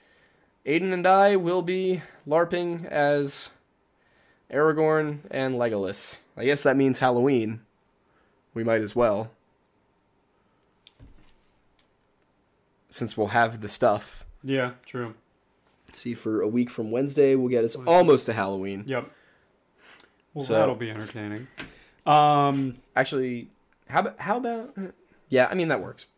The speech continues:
Speaker 1: That
Speaker 2: Yep.
Speaker 1: works.
Speaker 2: Anyway, so real quick, uh, to finish what I was saying. So where this money's gonna be going to for me is I currently have one of Aiden's guitars at my place.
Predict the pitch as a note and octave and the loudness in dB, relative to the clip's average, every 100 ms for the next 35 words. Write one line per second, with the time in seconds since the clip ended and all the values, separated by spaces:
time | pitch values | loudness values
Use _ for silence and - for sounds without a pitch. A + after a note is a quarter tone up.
0 | _ C3 F2+ - - G#3+ G#3 C#3 B2 D3 | _ -8 -8 -12 -6 0 2 2 -2 -4
1 | C#3 D#3+ D#3+ D#3 C3+ C3+ C3 B2 D3 B2+ | -2 0 -2 -4 -6 -6 -8 -10 -10 -8
2 | C3 A#2 B2 A2 A2 C3 B2 - _ _ | -8 -6 -6 -8 -4 -4 -6 -10 _ _
3 | _ _ _ _ - D#3 E3+ D3 D3 C#3 | _ _ _ _ -8 -2 0 0 -2 -2
4 | C3 C3+ B2 B2 B2 A#2+ B2 A2 A#2+ A#2+ | -2 -4 -4 -4 -4 -6 -8 -10 -10 -6
5 | A3 D3+ B2 A2 - _ E3+ D3 C#3 F3 | -4 -4 -4 -8 -18 _ 0 2 2 0
6 | G3 G3+ F#3 E3+ C3 C#3 B2 C3 B2 A#2 | -4 -4 -4 -4 -6 -4 -4 -4 -4 -4
7 | B2+ A#2+ A#2+ A#2+ B2 A#2 A2 C#3 A#2 A#2+ | -4 -4 -8 -8 -6 -6 -8 -6 -4 -4
8 | A#2 A#2 C3+ - | -6 -10 -12 -16